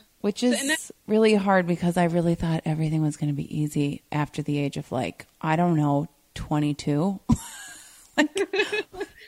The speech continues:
Speaker 2: I think it's ac-, I, right? I, I totally agree, except it feels almost like it's opposite. <laughs>
Speaker 1: It's totally opposite. It really is. The sooner we accept this adulting business, the easier it's gonna get.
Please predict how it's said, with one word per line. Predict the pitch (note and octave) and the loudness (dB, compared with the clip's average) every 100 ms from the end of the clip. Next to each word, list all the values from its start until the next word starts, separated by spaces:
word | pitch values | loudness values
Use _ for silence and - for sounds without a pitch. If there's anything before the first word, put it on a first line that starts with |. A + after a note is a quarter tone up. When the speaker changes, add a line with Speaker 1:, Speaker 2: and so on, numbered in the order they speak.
| - - B3+ | -20 -10 -6
Speaker 2:
I | D4+ | -4
think | A4 A#4 | -6 -8
it's | C5 _ G#3 | -10 _ -10
ac-, | A#3+ - | -10 -10
I, | - - _ _ | -18 -18 _ _
right? | A#3 D#4+ G4 D#4 | -10 -10 -10 -12
I, | C#4 - - | -14 -16 -14
I | G#3 A3 | -14 -12
totally | A#3+ G#3 G#3 | -14 -12 -12
agree, | F3+ F3 D3 | -12 -14 -16
except | - - A#3+ C4 | -18 -12 -10 -10
it | C4 | -14
feels | A3+ A3+ C4 - _ _ _ _ G3+ | -10 -10 -10 -14 _ _ _ _ -8
almost | G#3 A3+ - | -8 -8 -8
like | B3+ B3 | -8 -6
it's | A3+ - - _ _ _ _ _ E3 | -10 -12 -20 _ _ _ _ _ -8
opposite. | F3+ F#3 F#3+ - G#3 - _ - | -8 -8 -16 -10 -8 -10 _ -6
<laughs> | D4 - - - - | -6 -8 -20 -20 -6
Speaker 1:
It's | D4 - D#4 - | -4 -2 -4 -2
totally | F3 D#3+ D#3 D#3 | -2 0 0 2
opposite. | D3+ D3 D3+ D#3+ D3 C#3+ - | 0 -2 -6 -4 -4 -6 -10
It | F3 | -6
really | F#3+ F3+ D#3 | -2 0 0
is. | C3 C#3+ | -2 -4
The | - E3 | -10 -8
sooner | - G#3+ G#3+ | -4 -2 0
we | F#3+ | 0
accept | D3+ - D3 - | -2 -2 -4 -4
this | D3+ D3+ | -10 -8
adulting | C#3+ C#3 C3+ D#3 D#3 | -4 -2 -2 -4 -4
business, | D#3 D#3+ E3+ E3 D#3+ - - | -4 -4 -4 -6 -6 -12 -8
the | E3 | -6
easier | D3+ D3 C#3 A#2+ | -4 -6 -6 -10
it's | - | -12
gonna | - A#2+ | -12 -10
get. | F2+ C#2+ | -8 -8